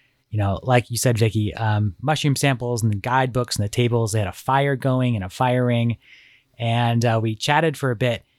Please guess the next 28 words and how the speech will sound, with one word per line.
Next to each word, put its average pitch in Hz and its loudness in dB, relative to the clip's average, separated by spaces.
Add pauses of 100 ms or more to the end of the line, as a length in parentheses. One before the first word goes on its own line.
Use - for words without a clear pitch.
(240)
And 123 -2
then 139 0
they 135 0
took 190 -4
us 165 -4
off 151 0
on 127 0
this - 0
trail 151 0
that 98 -8
leads 127 2
just 127 0
right 120 -2
there 113 0
from 107 0
sort 107 -2
of 98 -2
that 98 -8
picnic - -2
area, 95 -4 (480)
uh, 110 -2
paved 131 2
pathway 127 0
off 117 -2
into 120 2
the 110 0
woods. 95 -4 (440)
And, 135 0